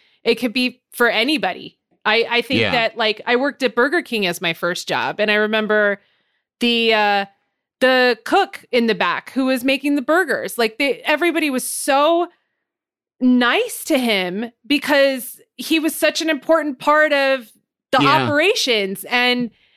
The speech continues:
Speaker 1: he, he, you could tell he just enjoyed what he did. And I think that, that, that, that could be for any job anywhere, was that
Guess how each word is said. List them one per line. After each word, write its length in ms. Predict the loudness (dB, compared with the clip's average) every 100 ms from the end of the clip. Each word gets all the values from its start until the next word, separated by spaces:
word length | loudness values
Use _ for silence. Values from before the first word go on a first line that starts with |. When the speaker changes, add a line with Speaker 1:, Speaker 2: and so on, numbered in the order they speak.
| _ _
Speaker 1:
he, 480 | -6 0 0 0 -4
he, 220 | -18 -14 -2
you 160 | -2
could 180 | 0 -2
tell 360 | 0 2 2 0
he 300 | -4 -2 -2
just 300 | -2 -4 -8 -2
enjoyed 640 | 0 2 2 2 2 0
what 160 | 0 -2
he 100 | -2
did. 540 | -2 0 2 0 -2
And 180 | -2 0
I 120 | 0
think 280 | 0 -4 -2
that, 180 | -2 0
that, 320 | 0 0 -4 -2
that, 280 | -2 0 -2
that 180 | -2 -2
could 140 | -4
be 140 | -4
for 500 | -2 2 2 2 -2 -4
any 280 | -2 -2 -2
job 380 | 0 2 2 0
anywhere, 560 | -2 -2 -2 -4 -6 -4
was 200 | -4 -2
that 280 | -2 -2